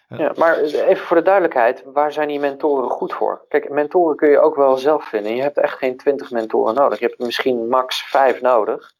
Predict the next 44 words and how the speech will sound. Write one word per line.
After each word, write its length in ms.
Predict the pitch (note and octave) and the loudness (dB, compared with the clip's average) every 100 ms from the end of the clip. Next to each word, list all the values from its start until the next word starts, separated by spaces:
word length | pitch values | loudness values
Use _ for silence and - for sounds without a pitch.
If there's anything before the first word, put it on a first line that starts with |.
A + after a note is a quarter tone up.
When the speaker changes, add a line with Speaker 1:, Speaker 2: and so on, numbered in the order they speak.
| _ _ _ _ _ | _ _ _ _ _
Speaker 2:
En 100 | A#2+ | -12
misschien 260 | A#2 B2+ | -10 -10
twee 260 | - C3 B2 | 0 4 4
echt 180 | - - | 0 -4
hele 200 | A#2+ A2 | -4 -2
goeie. 500 | - C#3+ G2+ - _ _ _ _ _ - | -2 -2 -2 -8 _ _ _ _ _ -12
Daarom 320 | C3 E3 D3+ | -2 0 0
zeg 240 | C#3 F3+ | -2 -4
ik 100 | C3+ | -4
van, 160 | - A#2+ | -6 -4
je 80 | B2 | -4
moet 180 | C3 C3+ | -6 -2
netwerken 520 | D#3+ G3 D3+ C#3 C3+ | 0 2 2 2 0
met 140 | B2+ | -4
de 60 | B2+ | 0
juiste 320 | B2 A#2 - | 0 0 -4
mensen. 240 | C#3+ B2+ | -6 -4
Je 60 | A#2+ - | -10 -10
moet 120 | C3+ | -4
meteen 300 | - F3+ E3 | 2 2 2
de 60 | |
juiste 560 | C#3+ D3 D3 - C3+ B2 - - | 4 4 2 0 -4 -4 -10 -10
mentoren 500 | - B2+ - F3 C#3 | -4 -2 4 4 4
zelf 320 | A#2+ E3 F3+ - | 2 4 4 2
weten 280 | A#2+ A2+ | 0 -2
te 80 | - | -6
vinden 300 | A2+ G3 D#3+ | -2 0 0
of 120 | A#2 | -2
adviseurs 720 | - C3 - A2+ A#2+ A2 G#2 - | -2 -4 -6 -6 2 2 2 -2
of 80 | |
dat 140 | - G#2 | -8 -8
soort 120 | - | -8
dingen. 200 | G2 G2 _ - - | -8 -10 _ -20 -20
Het 140 | - | 0
eerste 280 | F3+ G3+ - | 2 2 2
wat 140 | C#3+ | 0
je 100 | C3+ | 0
doet 180 | A#2+ - | 0 -2
is 80 | C3+ | -2
kijken, 320 | - D3 C3+ | 0 0 0
wie 160 | C3 G3 | -2 -2
kan 220 | - E3 | 0 0
mij 180 | D#3 D3 | 2 0
hierbij 300 | C3+ C#3 C3 | 0 0 -2